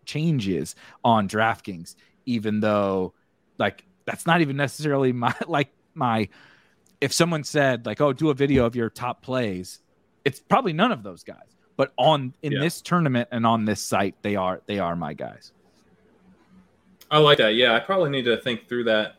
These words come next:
Speaker 2: a little bit more. Um, figure out what games are underpriced on DraftKings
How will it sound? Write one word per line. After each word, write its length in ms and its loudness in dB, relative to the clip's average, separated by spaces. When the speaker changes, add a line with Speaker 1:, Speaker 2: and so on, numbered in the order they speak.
Speaker 2:
a 40 -8
little 220 -2
bit 180 -4
more. 460 -4
Um, 480 -10
figure 220 -2
out 80 -4
what 180 -6
games 320 -8
are 140 -4
underpriced 580 -8
on 100 -12
DraftKings 720 -8